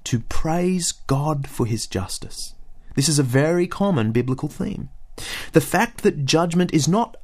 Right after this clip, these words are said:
arbitrary or capricious, but entirely appropriate and proportionate to each person's deeds, should fill us with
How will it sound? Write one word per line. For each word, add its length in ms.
arbitrary 800
or 340
capricious, 840
but 100
entirely 720
appropriate 800
and 160
proportionate 720
to 160
each 180
person's 420
deeds, 380
should 260
fill 280
us 260
with 240